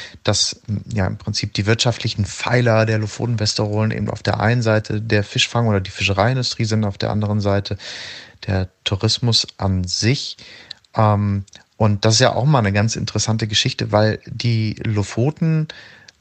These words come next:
ähm, zumindest, äh, spricht man hauptsächlich von den Lofoten, die Westerolen tauchen so als, ja, benachbarter Bruder so langsam, äh, immer mehr auf.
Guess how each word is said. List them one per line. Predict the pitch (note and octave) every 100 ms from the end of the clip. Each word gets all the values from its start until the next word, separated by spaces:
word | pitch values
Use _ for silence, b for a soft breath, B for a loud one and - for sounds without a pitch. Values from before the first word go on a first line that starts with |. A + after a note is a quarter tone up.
| -
ähm, | G#2+ G#2 G#2 G2+ G2+
zumindest, | G2+ G#2 G#2+ - - -
äh, | - -
spricht | - - C3 -
man | G2
hauptsächlich | F#2+ G2 - G#2 G#2
von | - G2
den | G2+
Lofoten, | F#2+ - G#2+ -
die | G#2
Westerolen | G#2 - - G2+ G#2+ G#2+ G#2 G#2
tauchen | A2 A2 - G2+
so | G2 G2
als, | - F#2+ - -
ja, | G2+ F#2+ G2+ - _
benachbarter | - G#2 G2 - G#2+ G2+ - G2 G2 _ _
Bruder | - G2 A2 A2+ G#2+ G2+ G2+ B B B B
so | - G#2
langsam, | F#2+ F#2+ B2 C3 B2+ A2 G#2+ G#2 G#2 G#2+ G#2 G#2 -
äh, | G#2 G2 F#2+ F#2+ F#2+ -
immer | A2+ A2 G#2
mehr | G#2+ G#2+ A2 G#2+ -
auf. | G2 G2 B2 D3+ -